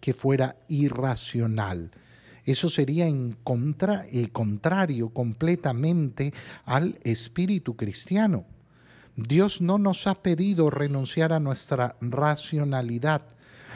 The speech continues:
Dios no nos ha pedido, eh, renunciar a la búsqueda de la verdad.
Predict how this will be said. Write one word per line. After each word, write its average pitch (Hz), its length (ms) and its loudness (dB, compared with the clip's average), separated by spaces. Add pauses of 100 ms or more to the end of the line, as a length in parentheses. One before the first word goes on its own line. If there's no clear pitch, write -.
(120)
Dios 190 500 4
no 185 200 4
nos 160 280 0
ha 180 240 0
pedido, 156 800 0 (200)
eh, 131 200 2
renunciar 143 960 0
a 135 100 2
la 120 140 2
búsqueda 147 560 0
de 127 120 0
la 110 160 0
verdad. 110 420 0